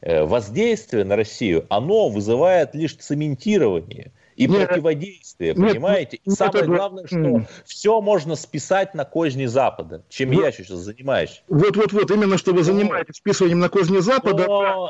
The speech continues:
Speaker 2: да.
Speaker 1: э,
Speaker 2: Подо-,
Speaker 1: давление-то со
Speaker 2: подождите.
Speaker 1: стороны Запада все равно есть, просто
Speaker 2: Под-
Speaker 1: оно дает нам моральное право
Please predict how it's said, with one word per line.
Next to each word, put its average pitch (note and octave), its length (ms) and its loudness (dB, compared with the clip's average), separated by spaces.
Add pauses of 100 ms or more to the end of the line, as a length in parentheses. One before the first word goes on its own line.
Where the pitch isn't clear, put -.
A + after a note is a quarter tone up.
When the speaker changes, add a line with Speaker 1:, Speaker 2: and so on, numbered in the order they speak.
Speaker 2:
да. D3 60 -14
Speaker 1:
э, D3 160 -8
Speaker 2:
Подо-, F#3+ 100 -2
Speaker 1:
давление-то G#3+ 960 -2
со G3 80 0
Speaker 2:
подождите. G#3+ 180 -2
Speaker 1:
стороны D3+ 280 -2
Запада B2 480 -6
все - 200 -6
равно D#3 380 2
есть, D3+ 480 0
просто B2 300 2
Speaker 2:
Под- G2+ 120 0
Speaker 1:
оно C#3+ 280 0
дает A#2+ 480 0
нам A#2 220 0
моральное F#2+ 680 0
право A3+ 640 0